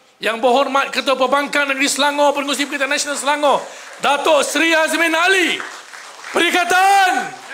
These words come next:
Perikatan! Perikatan!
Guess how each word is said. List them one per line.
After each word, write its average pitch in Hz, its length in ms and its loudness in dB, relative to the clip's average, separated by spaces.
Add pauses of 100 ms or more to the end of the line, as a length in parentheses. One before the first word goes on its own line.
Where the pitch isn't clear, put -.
(760)
Perikatan! 359 880 2 (920)
Perikatan! 359 720 2